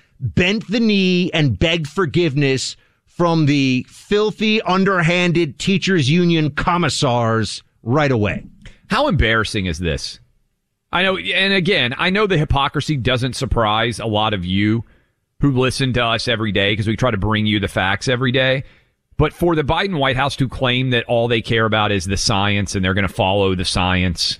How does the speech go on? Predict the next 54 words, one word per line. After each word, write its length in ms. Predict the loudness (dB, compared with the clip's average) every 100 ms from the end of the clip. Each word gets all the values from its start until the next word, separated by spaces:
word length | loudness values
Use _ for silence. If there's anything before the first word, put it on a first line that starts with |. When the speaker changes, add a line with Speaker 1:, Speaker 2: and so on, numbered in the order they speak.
| -10
Speaker 2:
and, 240 | -8 -4 -2
uh, 300 | -2 -2 -4
they 160 | 0
believe 480 | 0 2 0 0 0
in 100 | 0
science. 560 | 0 0 0 0 -2 -2
Remember, 160 | -2
that 80 | 0
was 120 | 0
all 140 | 0 0
the 80 | -2
stuff 280 | -2 -2
that 120 | -2 -2
Biden 320 | 0 0 -2
said 260 | 0 0
when 80 | 0
he 40 | -2
was 80 |
running 200 | 0 0
his 100 | -2
campaign. 500 | -2 -2 0 0 0 -2 -10 -20 _
And 120 | -2
then 120 | 0 0
all 180 | 0
it 80 | -2
takes 480 | -2 -2 -2 -8 -16 _
is 160 | -2
the 180 | 0 0
N 80 | 0
A, 280 | 0 0 -2 -2
N 160 | 0
E 200 | 2 2
A, 340 | 2 2 -2 -6 _ _ -4
uh, 340 | 0 2 0
the 140 | 0 0
Teachers 360 | 0 0 -2
Association 600 | 0 -2 0 0 0 -2
to 100 | -2 -2
say, 280 | 0 0
"Hey, 200 | 0 0
we're 180 | 0 0
gonna 160 | 0 -2
call 360 | -2 -2 0
you 260 | 0 0 0
out," 260 | 0 -2 -4
and 120 | -4
they 120 | -2 0
immediately 580 | 0 0 0 0 0
abandon 520 | 0 0 0 0 0 -2
the 60 |
science. 540 | -2 -2 0 -2 -4 -8
It's 140 | -4
absolutely 340 | -4 0 0
embarrassing. 540 | 0 0 0 -2 -6